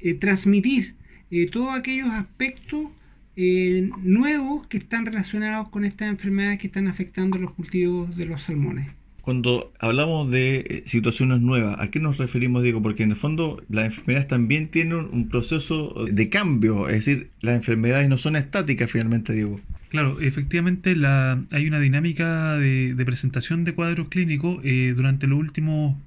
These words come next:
Speaker 3: eh, años hemos visto que la casuística de furunculosis atípica, por ejemplo, eh, una enfermedad bacteriana generada por Aeromonas salmonicida atípica, aumentó considerablemente la, eh, el número de casos registrados. De, de, nosotros hemos registrado,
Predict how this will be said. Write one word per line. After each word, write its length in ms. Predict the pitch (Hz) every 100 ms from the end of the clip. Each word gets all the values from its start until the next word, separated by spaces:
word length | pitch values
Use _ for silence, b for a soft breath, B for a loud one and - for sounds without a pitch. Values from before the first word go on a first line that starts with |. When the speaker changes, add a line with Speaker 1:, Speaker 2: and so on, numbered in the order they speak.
| -
Speaker 3:
eh, 180 | 135 127
años 340 | 160 165 170 175 B B B
hemos 180 | 135 135
visto 240 | 151 147 139
que 100 | 131
la 280 | 131 131
casuística 500 | 127 127 - - 147
de 80 | 143
furunculosis 560 | 139 131 123 135 143 131
atípica, 380 | 127 180 165 143
por 100 | 143
ejemplo, 480 | 139 156 - 165 - B B B -
eh, 340 | 123 120 123 131
una 180 | 143 143
enfermedad 380 | 139 135 143 143
bacteriana 480 | 139 131 147 165 -
generada 360 | 139 139 147
por 180 | 139 131
Aeromonas 580 | 123 131 175 185 202 202
salmonicida 640 | 135 127 123 123 180 180
atípica, 460 | 160 185 165 175 196 - -
aumentó 460 | 123 131 127 165
considerablemente 920 | 160 143 135 127 175 180 180 185 185
la, 540 | 170 160 156 156 147 143 B B B -
eh, 160 | 131 135
el 140 | 131
número 240 | 180 185
de 80 | 165
casos 240 | 170 175 160
registrados. 720 | 143 143 190 180 165 180 143
De, 380 | 139 127 127 127
de, 140 | 127
nosotros 300 | 135 127 151
hemos 160 | 151 143
registrado, 840 | 135 135 - 165 175 175 170 165